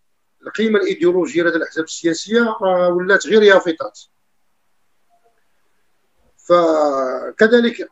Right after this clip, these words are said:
ملي نجيو على البرنامج الحكومي، ملي كيجيو هاد الناس دابا انت مول الخير كتكمل الانتخابات وكيديروا حكومه، حكومه بكسيفسائيه كيتلاقى معها اليساري مع الاخواني، والاخواني كيقول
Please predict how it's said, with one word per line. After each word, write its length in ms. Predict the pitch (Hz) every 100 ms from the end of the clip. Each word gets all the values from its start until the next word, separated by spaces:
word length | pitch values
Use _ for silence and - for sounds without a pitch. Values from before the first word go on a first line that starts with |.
| _
ملي 300 | 196 254 269
نجيو 220 | 240 262
على 100 | 208
البرنامج 500 | 226 226 220 226 196
الحكومي، 520 | 165 180 185 175 131 - _ _ _ _ _ _ _ -
ملي 200 | 160 190
كيجيو 420 | 202 190 135 180
هاد 80 | 180
الناس 320 | 175 180 151
دابا 180 | 160 165
انت 160 | 160 165
مول 200 | 165 156
الخير 340 | 139 190 202 - - - -
كتكمل 280 | - - 165
الانتخابات 800 | 190 165 160 151 147 165 180 160
وكيديروا 580 | 160 147 147 151 -
حكومه، 300 | 123 127 110 - - - - -
حكومه 580 | - - 170 170 170 196
بكسيفسائيه 1300 | 196 - 190 - 185 - 180 - 175 175 160 127 - _ _ _ _ _ -
كيتلاقى 500 | 165 - 175 - 156
معها 300 | 139 139 147
اليساري 640 | 147 143 - 139 147 190
مع 220 | 165 143
الاخواني، 880 | 147 139 131 139 - 135 147 156 196
والاخواني 520 | 190 165 - 147 160
كيقول 500 | 160 156 - 147 135